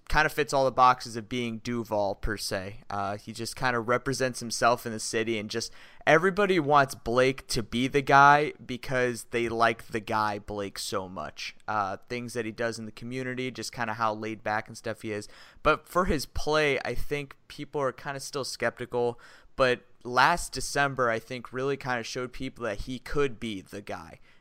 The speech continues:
Uh, starting that December month off against the Seahawks and the Colts, and just having those really strong performances showing, "Hey, I can do it."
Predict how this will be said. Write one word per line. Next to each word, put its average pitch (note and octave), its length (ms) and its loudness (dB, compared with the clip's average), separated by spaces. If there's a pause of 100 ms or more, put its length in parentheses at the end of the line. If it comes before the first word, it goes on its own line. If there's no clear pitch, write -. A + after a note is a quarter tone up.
(140)
Uh, G2+ 300 -8 (260)
starting A#2+ 460 0
that A#2 140 -2
December A#2 500 -2
month A2+ 260 -4
off A2+ 220 2
against A#2 320 -8
the A2 60 -14
Seahawks A#2 840 -2 (100)
and G#2+ 540 -8
the G2 80 -10
Colts, A#2+ 640 -6 (320)
and A#2+ 200 -6
just B2+ 160 -6
having C3+ 300 2
those A2+ 280 -6
really C3+ 420 -2
strong B2+ 360 -2
performances A#2 640 -4
showing, A2 360 0
"Hey, B2 260 2
I A#2 120 0
can A2+ 200 -8
do G#2+ 180 -2
it." G2 160 -4